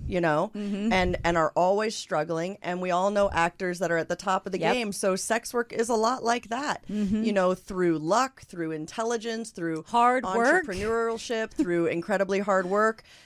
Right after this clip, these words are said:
Speaker 1: Uh, all of those factors come together to make some people be more successful than others as well.
Speaker 2: Yeah, I say that all the time, and that's, I was touching on that, and I think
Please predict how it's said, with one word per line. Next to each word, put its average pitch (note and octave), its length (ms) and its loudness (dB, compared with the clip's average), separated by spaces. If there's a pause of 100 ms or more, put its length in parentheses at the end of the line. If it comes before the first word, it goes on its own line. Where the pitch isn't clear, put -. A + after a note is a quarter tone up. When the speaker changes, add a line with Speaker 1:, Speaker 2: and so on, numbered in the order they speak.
(140)
Speaker 1:
Uh, F#3 240 4 (100)
all A#3 300 4
of G#3 100 -4
those F#3 200 0
factors G3 440 0
come G3+ 260 -2
together F3+ 540 2
to F#3+ 140 -6
make E3+ 260 -2
some E3+ 320 0
people E3+ 320 -4
be E3 300 -2
more D#3+ 280 -2
successful D#3 640 -2
than D#3 140 0
others D3 320 0
as D3 180 0
well. E3 380 0
Speaker 2:
Yeah, G3 240 0 (300)
I C#4 100 4
say F#4+ 200 -2
that D4+ 120 2
all A3+ 120 4
the G3+ 60 -2
time, B3+ 240 0
and G#3+ 80 -4
that's, G#3+ 240 -2
I A3+ 100 0
was G3+ 240 -4 (200)
touching C4 340 -2
on G3 180 -4
that, F#3 160 0
and F3+ 80 -8
I F3+ 40 -6
think F#3 220 -12